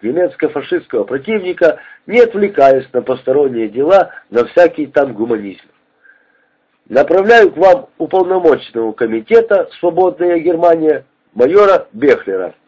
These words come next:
Используйте его на сто процентов, ну, чтоб беречь и не забывать за бдительность. Понятно?» После визита Забаштанского начальник политотдела корпуса полковник Смирнов стал требовать,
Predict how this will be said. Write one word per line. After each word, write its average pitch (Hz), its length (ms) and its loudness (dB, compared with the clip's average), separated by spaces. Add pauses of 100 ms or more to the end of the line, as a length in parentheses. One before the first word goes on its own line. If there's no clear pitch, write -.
(880)
Используйте 202 840 0
его 170 160 0
на 151 160 2
сто 208 220 2
процентов, 123 800 0
ну, 127 140 -6
чтоб 151 240 -2
беречь 156 480 2
и 139 80 -10
не 139 100 -4
забывать 131 420 0
за 139 180 0
бдительность. 127 720 -8
Понятно?» 127 640 0 (1800)
После 208 380 0
визита 208 500 -2
Забаштанского 190 840 0
начальник 165 560 -2
политотдела 165 760 0
корпуса 156 600 -2
полковник 147 580 -4 (100)
Смирнов 156 440 -6
стал 170 240 0
требовать, 104 580 -4